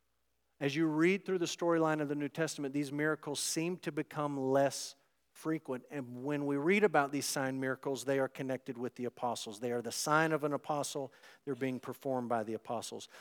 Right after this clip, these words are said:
Number three, the revelatory gifts, meaning revelation,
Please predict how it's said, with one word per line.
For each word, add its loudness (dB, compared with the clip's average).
Number 2
three, 4
the 4
revelatory 8
gifts, 0
meaning 0
revelation, 4